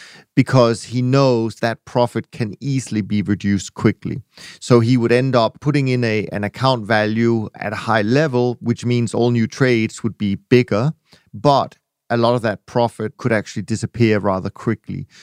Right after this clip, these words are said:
So he's more conservative in terms of moving his account size in the system for position sizing, calculations, et cetera, moving that up too quickly. On the other hand, he's very concerned that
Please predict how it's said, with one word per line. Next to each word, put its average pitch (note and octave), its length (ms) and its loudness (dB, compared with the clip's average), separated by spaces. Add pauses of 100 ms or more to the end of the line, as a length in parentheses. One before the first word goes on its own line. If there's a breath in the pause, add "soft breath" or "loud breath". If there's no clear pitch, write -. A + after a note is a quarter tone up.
So - 240 2
he's C3+ 220 4
more B2+ 180 0
conservative C3 960 0
in A#2 160 -4
terms A#2 400 -4
of G2+ 140 -2
moving A#2+ 500 0
his A2 180 -4
account A2+ 440 -2
size G2+ 340 -2
in G2+ 220 -2
the F#2+ 80 2
system C#3 520 2 (440 loud breath)
for G2+ 340 4
position A2+ 540 -2
sizing, G#2 720 0
calculations, G#2+ 680 0
et G#2 140 0
cetera, A#2 460 2
moving C3 460 2
that A2+ 120 2
up G#2+ 260 -2
too C#3 220 0
quickly. F#2+ 540 -4 (100)
On A#2+ 120 0
the A2 100 2
other G#2+ 160 2
hand, A#2+ 320 -2
he's A2+ 120 -8
very G#2+ 180 0
concerned A2+ 580 -4 (120)
that G#2 300 0